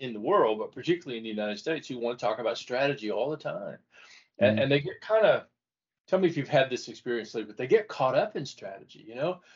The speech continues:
Speaker 1: strategy's like this dream. They're talking about the dream, and we're gonna do this, and then we're gonna do this, and here's why we're gonna do that. And, and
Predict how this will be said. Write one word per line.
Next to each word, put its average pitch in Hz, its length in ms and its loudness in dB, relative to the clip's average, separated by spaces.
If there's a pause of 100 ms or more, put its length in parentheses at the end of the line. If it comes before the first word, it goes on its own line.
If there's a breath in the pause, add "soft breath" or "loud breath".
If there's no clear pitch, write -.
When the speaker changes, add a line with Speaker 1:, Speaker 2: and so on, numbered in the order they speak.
(140 soft breath)
Speaker 1:
strategy's 165 560 2
like - 260 -2
this - 160 -12
dream. 139 680 -2
They're 107 140 -4
talking 143 300 2
about 123 260 4
the 117 100 -10
dream, 120 720 -4
and 98 140 -8 (340 soft breath)
we're 147 140 -2
gonna 175 180 4
do 139 120 -2
this, 175 500 6
and 143 60 -4
then 156 80 0
we're 151 60 0
gonna 127 180 -4
do 101 200 -14
this, 185 420 2
and 117 80 -10
here's 147 160 -2
why 147 120 2
we're 131 80 -4
gonna 104 140 -10
do 95 60 -16
that. 180 420 4
And, 110 140 -12 (520 soft breath)
and 135 240 -2